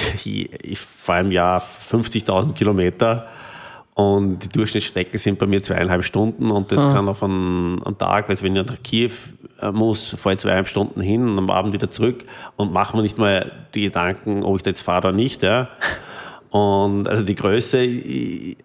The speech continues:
Speaker 1: ist, ist ein Thema und natürlich auch die, die, also das ist jetzt vielleicht nicht so lustig, aber die, die Weite des Landes. Also wo in Österreich jeder Zentimeter genutzt wird und,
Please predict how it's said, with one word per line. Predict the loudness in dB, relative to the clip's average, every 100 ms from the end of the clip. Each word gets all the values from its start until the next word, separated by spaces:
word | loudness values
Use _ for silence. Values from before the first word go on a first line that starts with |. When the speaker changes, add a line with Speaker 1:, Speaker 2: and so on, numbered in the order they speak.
| -20
Speaker 1:
ist, | -12 -6 -6 -6 -10 -14 -20 -12
ist | -8 -6
ein | -4
Thema | 0 2 4 2 0 -6 -18 -20 -20 -20 -8
und | 0 0 2
natürlich | 0 0 2 2 2 0 -4 -16 _ _ _ _ _ _ _ _ _ _ _ _ _ _ _
auch | -6 -4
die, | -2 -2
die, | 0 -2 -4 -14 -4
also | 0 0
das | -2
ist | -2
jetzt | -2 0
vielleicht | 0
nicht | 0 -2
so | -2
lustig, | -2 -2
aber | -2
die, | -2
die | -2 0
Weite | 2 0 0
des | -2 -2
Landes. | -2 -2 0 -2 -4 -8 -12
Also | -6 -2 0 0 -2 -10 -20 -18
wo | -12 -8 -2
in | 0
Österreich | 0 0 0 0
jeder | 0 0 -2
Zentimeter | -2 0 0 0 0 -2 0 2 2 2 0 -4 -10 -18 -18 -18 -20 -20 -20
genutzt | -6 -2 0 -2 0
wird | 2 0 -4
und, | -2 2 2 2 0 -2